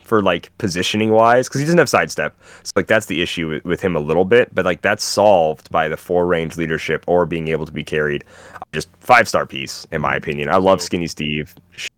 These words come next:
Speaker 1: and Soldier teams are so much better with him on them.
Speaker 2: We used to have, like, a build called the Big Tony Cannon, which was also a fifteen
Speaker 1: Ooh,
Speaker 2: point boost
Speaker 1: true,
Speaker 2: that could,
Speaker 1: true.
Speaker 2: back when Perplex could modify damage,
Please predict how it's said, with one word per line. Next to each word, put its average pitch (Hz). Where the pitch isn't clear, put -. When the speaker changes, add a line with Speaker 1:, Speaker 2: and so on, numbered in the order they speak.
Speaker 1:
and 82
Soldier 76
teams 76
are 71
so -
much 82
better 71
with 69
him 69
on 69
them. 69
Speaker 2:
We 95
used 110
to 113
have, 95
like, 87
a 82
build 82
called 85
the -
Big 82
Tony 82
Cannon, 50
which -
was 80
also 95
a -
fifteen 101
Speaker 1:
Ooh, 76
Speaker 2:
point 58
boost -
Speaker 1:
true, 85
Speaker 2:
that 90
could, -
Speaker 1:
true. 71
Speaker 2:
back 95
when 87
Perplex 82
could 82
modify 76
damage, 85